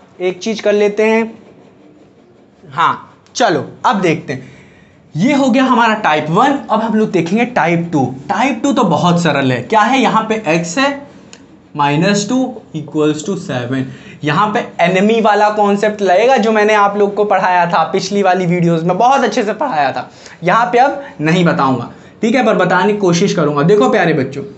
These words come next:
यहाँ पे क्या करते हैं, यहाँ पे X को अकेला बनाना है, तो यहाँ पे जो संख्या है उसको हम लोग इधर भेजते हैं।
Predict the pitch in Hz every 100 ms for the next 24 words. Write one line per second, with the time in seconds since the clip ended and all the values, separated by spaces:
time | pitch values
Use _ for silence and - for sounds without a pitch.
0 | - - - 147 185 180 285 285 269 214
1 | 208 180 170 170 170 165 226 254 - -
2 | - - - 156 185 233 269 285 - 226
3 | - 262 262 - 196 175 233 208 170 151
4 | 147 139 202 247 - - - 208 190 208
5 | 277 277 254 175 240 240 190 170 190 175
6 | 196 269 - - 196 196 - 262 240 202
7 | 190 226 240 190 175 208 220 170 143 139
8 | 139 185 170 - -